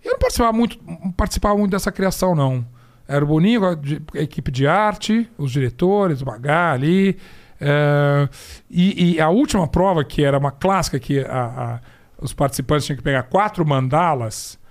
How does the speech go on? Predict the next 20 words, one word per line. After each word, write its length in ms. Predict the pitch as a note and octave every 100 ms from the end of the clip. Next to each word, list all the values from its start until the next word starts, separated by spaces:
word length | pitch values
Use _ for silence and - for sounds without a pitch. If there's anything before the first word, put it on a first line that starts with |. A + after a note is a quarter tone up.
| - -
uma 140 | C#3+ C3+
do 80 |
fogo, 400 | A#2+ - E3 F3
uma 180 | D3+ C#3
da 140 | B2+ C#3
terra, 400 | - F3 F#3 D#3+
uma 160 | C#3+
do 180 | C3 C3+
ar 300 | D3+ F#3 F3
e 40 |
uma 240 | D3+ D3 C3 A#2+ - - _ - _ -
do 300 | C3 C3+ C#3+
mar, 360 | C#3 A#2+ - - - -
justamente, 580 | C#3 - D3 A#2+ G2 - - - -
da 100 | C#3
água. 400 | C3 A2+ A2 - - - _ - -
É, 800 | C3 B2+ C3 C3 C3 B2+ B2 B2 A#2+ - - -
foi 200 | - C3
inventada 380 | B2 B2+ C3 F#3+
ali. 220 | C#4